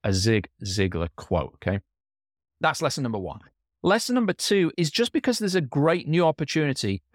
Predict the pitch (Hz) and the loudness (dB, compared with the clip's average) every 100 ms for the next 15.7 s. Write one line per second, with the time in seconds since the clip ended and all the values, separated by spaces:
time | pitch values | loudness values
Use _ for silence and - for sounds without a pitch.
0 | _ 117 170 208 160 - 180 147 127 156 | _ 2 2 2 -2 0 2 2 2 0
1 | 151 - 123 110 135 143 - 82 107 _ | 0 0 -2 2 2 2 -4 -12 -14 _
2 | _ - 147 156 - 247 220 - 175 - | _ -2 0 2 2 4 4 2 -2 -2
3 | 139 156 135 - 143 127 110 107 120 101 | -2 0 0 2 2 2 2 0 0 -4
4 | - 90 127 175 - 160 147 - 151 147 | -4 0 2 2 0 -2 -2 -2 0 2
5 | 143 - _ _ 117 - 160 165 175 151 | 0 -2 _ _ -8 -2 0 0 0 -2
6 | 139 147 143 131 131 131 208 175 143 170 | 0 0 0 0 -2 2 2 2 0 0
7 | 170 151 151 131 185 214 - - 156 117 | 0 2 2 0 0 -2 0 0 0 2
8 | 180 202 156 - - 131 170 151 123 165 | 2 2 -2 -10 -2 0 2 2 2 2
9 | 156 131 117 110 131 185 - 90 104 - | 4 2 -2 0 2 2 0 -6 -6 -12
10 | _ _ 156 175 143 135 117 120 156 147 | _ _ -2 0 0 -2 -2 2 4 4
11 | 135 131 135 135 127 - - 151 143 131 | 4 4 2 0 -2 -4 -2 0 0 -2
12 | 127 120 123 117 143 135 123 113 110 123 | -4 -2 -2 0 2 0 0 -2 0 2
13 | 127 117 113 113 110 - 147 147 147 131 | 4 2 2 0 -2 0 0 0 0 -2
14 | - 131 127 123 113 - - 143 113 117 | 2 4 4 2 0 -2 -2 -2 0 0
15 | 139 131 123 110 113 101 | -2 -2 -4 -2 -2 -2